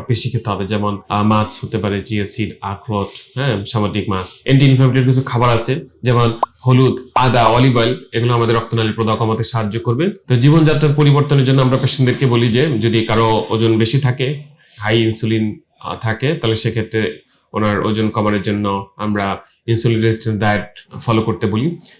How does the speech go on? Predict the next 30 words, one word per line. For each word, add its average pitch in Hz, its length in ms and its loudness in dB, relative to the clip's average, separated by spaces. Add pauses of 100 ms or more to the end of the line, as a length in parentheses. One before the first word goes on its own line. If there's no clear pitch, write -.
নিয়মিত 117 320 2
ব্যায়ামের 104 340 2
অভ্যাস 104 280 -2
করা 110 200 -2
ত্রিশ 107 320 -8
মিনিট, 107 280 -2
সপ্তাহে, 104 720 -6 (340)
আহ, 98 140 -4
মোটামুটি 104 360 -2
একশো 104 240 -6
পঞ্চাশ 110 340 -4
মিনিট। 113 260 -2 (120)
তারপরে 120 320 2
হচ্ছে 117 200 2
ঘুম 117 520 2 (200)
নিশ্চিত 117 320 0
করতে 117 220 -2
হবে, 113 160 2 (120)
প্রতিদিন 113 420 0
সাত 110 300 -4
থেকে 117 160 -2
আট 107 160 0
ঘন্টা 113 440 -2 (180)
আর্লি 110 520 2
ঘুমে 113 220 2
যেতে 113 220 -2
হবে 107 260 0
রাত্রে 110 300 -4
নয়টার 104 240 -2
ভিতরে। 117 380 -4